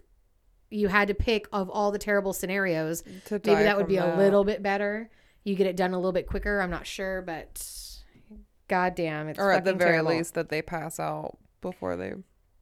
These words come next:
Speaker 2: go through everything.
Speaker 1: Right. And I wasn't sure where to put this in the, like, um,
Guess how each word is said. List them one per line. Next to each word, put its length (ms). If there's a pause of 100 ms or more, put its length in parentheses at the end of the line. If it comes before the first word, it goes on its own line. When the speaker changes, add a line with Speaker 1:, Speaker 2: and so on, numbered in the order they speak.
Speaker 2:
go 220
through 180
everything. 640
Speaker 1:
Right. 640 (240)
And 460 (120)
I 100
wasn't 300
sure 500
where 200
to 80
put 300
this 600 (320)
in 220
the, 80
like, 420 (200)
um, 680